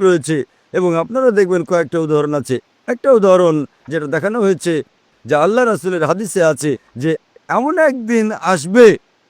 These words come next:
যখন বেশিরভাগ মানুষ এই পৃথিবীতে মুসলমান থাকবে, যেমনিভাবে পানিতে মাছের ঝাঁক থাকে, চিংড়ি সংখ্যায় অনেক, কিন্তু এই মুসলমানরা কাজে আসবে না,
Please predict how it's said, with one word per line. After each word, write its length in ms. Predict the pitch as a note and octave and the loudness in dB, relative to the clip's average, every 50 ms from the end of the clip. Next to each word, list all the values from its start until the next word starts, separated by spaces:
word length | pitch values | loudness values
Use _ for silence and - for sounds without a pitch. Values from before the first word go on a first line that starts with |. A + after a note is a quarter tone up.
| _ _ _ _ _ G2 | _ _ _ _ _ -16
যখন 440 | G2+ G2 E3+ G3 G3 - A3+ A#3 A3+ F3+ D#3 | -8 -4 -2 -2 0 0 -2 -2 -2 -2 -2
বেশিরভাগ 580 | F3+ D#3+ - A#3+ C#4 F4 D#4+ D4+ B3 A#3+ B3 A#3+ G#3 G#3+ F#3+ F3+ F3+ | -2 -2 -2 -4 -6 -4 0 2 4 4 4 2 0 -4 -4 -2 -2
মানুষ 360 | F#3 G3 G#3+ A#3+ C4 C4+ A#3 - - - _ _ _ _ - | 0 0 2 2 2 0 0 -4 -8 -14 _ _ _ _ -2
এই 160 | - G3+ A3 A3+ F#3 _ | 2 2 2 2 0 _
পৃথিবীতে 520 | F3+ F3+ D3+ F3 G#3+ C4+ C#4+ C4+ - C#4 A#3+ G3 F3+ E3+ | -8 -8 -6 -6 -6 -6 -8 -8 -6 -4 -2 -2 -2 -4
মুসলমান 500 | E3+ C#3 - A3 A3+ A#3 G#3+ G#3 F#3+ F3 D3 - C3+ | -6 -6 -6 -6 -6 -4 -4 -4 -4 -6 -6 -6 -6
থাকবে, 340 | C#3 C3+ - C3 C3 C#3 B2 F#2+ - _ _ _ _ _ - | -6 -6 -6 -6 -6 -6 -6 -6 -8 _ _ _ _ _ -8
যেমনিভাবে 720 | D3 G#3+ C4 D4 E4+ F4 E4 C4 A3+ G#3+ G#3 F#3 G#3 G3+ F#3 D3+ - _ _ _ _ _ _ - | -6 -4 -4 -4 -4 -6 -4 0 2 4 4 6 6 6 6 6 2 _ _ _ _ _ _ -4
পানিতে 420 | D#3 F#3 G#3 A#3+ C4+ D4 G#3 B3+ G#3+ F3+ F3+ | -4 -2 -2 -4 -6 -6 -4 -2 -2 -2 -2
মাছের 320 | F3+ F3 - - F#3 E3+ D#3+ C3+ A2+ | -4 -4 -2 -2 -2 -2 -2 -4 -4
ঝাঁক 180 | C#3 E3 F#3 - _ - | -2 -4 -4 -4 _ -12
থাকে, 220 | A#2 - - - - - _ _ _ _ _ | -14 -14 -14 -20 -20 -20 _ _ _ _ _
চিংড়ি 360 | G#3 A#3+ B3+ B3+ A3 E3 C3+ - - _ _ _ _ _ _ _ _ _ - | -8 -6 -4 -4 -2 -2 -4 -4 -8 _ _ _ _ _ _ _ _ _ -4
সংখ্যায় 420 | - A3+ C4+ C#4 A#3 A3 G#3+ G#3+ A#3+ D4 D#4 | -2 -2 -2 -2 -2 -2 0 0 2 0 0
অনেক, 220 | E4+ D4 C4+ F#3+ - _ _ _ _ _ _ _ _ _ - | 2 0 0 0 -2 _ _ _ _ _ _ _ _ _ -12
কিন্তু 340 | A#3+ C#4 D#4+ - - C4+ B3 A3+ G3 - - _ _ _ _ _ _ _ _ _ - | -10 -10 -10 -6 -2 2 4 4 4 4 2 _ _ _ _ _ _ _ _ _ -2
এই 140 | D3 E3 D#3 D#3 | -2 0 0 0
মুসলমানরা 500 | D#3+ C#3+ - G3 A3 A3+ A3+ G#3 G3 F#3 E3+ - | -2 -2 -2 -4 -2 -2 -2 0 0 0 0 2
কাজে 220 | F3 F#3+ G#3 A3+ A#3+ G#3 F#3 | 0 2 2 2 4 4 4
আসবে 240 | E3+ C3+ B2+ D3 D#3 D3+ D3 | 4 2 0 -2 0 0 2
না, 80 | C#3 | 0